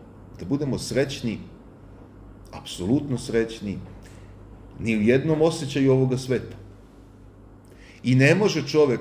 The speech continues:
posle Božije blizine, posle poznanja Boga, da bude zadovoljan i miran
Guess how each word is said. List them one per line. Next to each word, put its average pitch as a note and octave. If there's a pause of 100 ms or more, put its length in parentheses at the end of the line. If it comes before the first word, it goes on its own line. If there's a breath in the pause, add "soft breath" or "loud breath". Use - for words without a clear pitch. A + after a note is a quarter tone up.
(100)
posle A2+ (880)
Božije C3+
blizine, G#2
posle F#2+ (480)
poznanja A2
Boga, G2 (840 loud breath)
da F2+
bude C3
zadovoljan A2
i G2+
miran A2